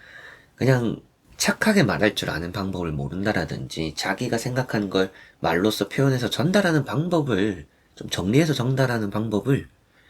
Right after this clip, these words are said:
잘 모르는 사람일 수도 있다라고 보이는 것 같습니다. 그래서 여러분들이 좀 이 사람의 의도를 잘 파악하는 게 중요하지 않나. 이 사람 좀 감정적으로 다가올 수 있지만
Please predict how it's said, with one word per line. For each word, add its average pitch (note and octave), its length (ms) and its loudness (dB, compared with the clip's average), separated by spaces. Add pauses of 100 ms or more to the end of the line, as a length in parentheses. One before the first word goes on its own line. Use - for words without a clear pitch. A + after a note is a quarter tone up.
(140)
잘 G#2 160 -4
모르는 F#2 300 2
사람일 D#2+ 280 -4
수도 - 180 -8
있다라고 D2+ 420 -6
보이는 D#2 300 -8
것 D#2 100 -4
같습니다. - 520 -8
그래서 B2 340 2
여러분들이 F2 480 -2
좀 D#2+ 180 -8 (380)
이 - 100 -2
사람의 A2 380 2
의도를 A2+ 320 0
잘 F2+ 180 -4
파악하는 C3+ 500 -2
게 A2+ 60 -4
중요하지 F2+ 520 -4
않나. C#2 360 -8 (340)
이 - 80 -6
사람 G#2+ 180 2
좀 - 160 -4
감정적으로 G2 640 0
다가올 F#2+ 320 -4
수 - 120 -10
있지만 F2 460 -6